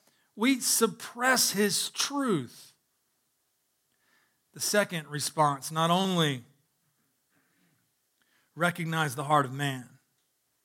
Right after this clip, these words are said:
but second of all, recognize the judgment of God.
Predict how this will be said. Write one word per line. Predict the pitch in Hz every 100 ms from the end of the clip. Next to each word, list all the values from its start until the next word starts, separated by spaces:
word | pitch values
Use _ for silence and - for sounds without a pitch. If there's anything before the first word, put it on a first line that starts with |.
| _ _ _ _ _ _ -
but |
second | - 185 170 160
of | 143
all, | 139
recognize | 143 165 165 143 147 143
the | 131
judgment | 123 139 143 131 131
of | 117
God. | 120 120 117